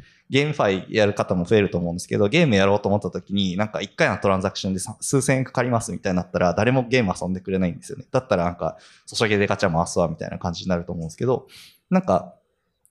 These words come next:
その、見返りが大きいものだったら、それぐらいの手数料払ってもいいんですけど、安くて、かつ、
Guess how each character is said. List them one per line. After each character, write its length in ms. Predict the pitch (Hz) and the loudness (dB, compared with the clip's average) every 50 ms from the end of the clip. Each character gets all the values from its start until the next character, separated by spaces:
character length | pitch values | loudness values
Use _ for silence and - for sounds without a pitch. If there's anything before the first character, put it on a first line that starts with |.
| _ - - | _ -18 -6
そ 140 | - - 101 | 0 2 2
の、 640 | 98 92 85 85 90 - - - - - 127 117 - _ _ _ _ - | 4 4 4 2 2 0 0 -2 -4 -6 -8 -12 -14 _ _ _ _ -16
見 280 | - - 139 131 139 135 | -4 0 2 2 4 4
返 200 | - - 220 226 | 4 4 4 4
り 80 | 233 | 4
が 140 | 196 208 196 | 4 4 6
大 100 | 196 196 | 4 4
き 120 | - - 302 | 4 4 4
い 20 | |
も 60 | 165 | 6
の 60 | 135 - | 4 4
だ 120 | - 104 | 2 2
っ 100 | 101 - | 2 2
た 80 | - 101 | 2 4
ら、 180 | 95 92 92 | 4 2 2
そ 120 | - - 107 | 2 0 0
れ 80 | 110 | 2
ぐ 60 | 110 | 4
ら 80 | 110 107 | 4 4
い 20 | |
の 60 | 110 - | 2 0
手 60 | 110 | -2
数 140 | - 131 113 | 0 2 2
料 80 | 92 | 2
払 140 | 87 101 95 | 2 2 0
っ 120 | 98 - - | -2 -2 -6
て 80 | - | -6
も 80 | 85 85 | -6 -4
い 40 | 85 | -6
い 20 | 85 | -6
ん 20 | |
で 60 | 85 | -8
す 80 | - - | -8 -6
け 100 | - - | -2 0
ど、 60 | 113 | 2
安 220 | 127 156 185 - | 2 2 0 -2
く 120 | - - 190 | -6 -10 -6
て、 300 | - - 170 156 - - | -2 0 0 0 0 0
か 160 | - - 165 | -2 -4 -4
つ、 340 | - - 180 156 104 - | -2 -2 0 0 0 0